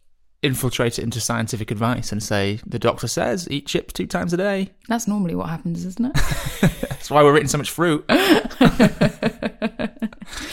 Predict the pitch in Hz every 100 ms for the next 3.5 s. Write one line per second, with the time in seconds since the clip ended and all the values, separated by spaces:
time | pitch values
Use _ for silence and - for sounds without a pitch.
0 | - - - 269 277 240 269 269 277 269
1 | 254 233 214 - 220 - 240 233 185 175
2 | 165 170 208 214 214 180 175 160 160 160
3 | 156 160 - 170